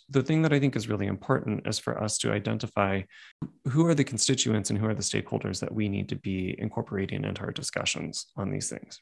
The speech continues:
right? And I think on one level, that includes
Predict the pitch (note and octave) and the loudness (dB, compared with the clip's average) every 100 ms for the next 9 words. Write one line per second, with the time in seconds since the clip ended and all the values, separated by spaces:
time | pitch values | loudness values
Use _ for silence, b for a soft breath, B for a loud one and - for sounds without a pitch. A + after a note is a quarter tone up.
0 | - F#2+ - B B B B B - B2 | -4 -4 -4 B B B B B 0 2
1 | A#2 A#2+ A#2+ A#2 D#3+ F3+ A#2+ G2+ G#2 G#2 | 2 2 4 6 6 8 6 6 2 2
2 | b b b b - B2+ B2 A#2+ B2 - | b b b b 4 8 8 8 2 4
3 | A#2 A2 - | 4 4 2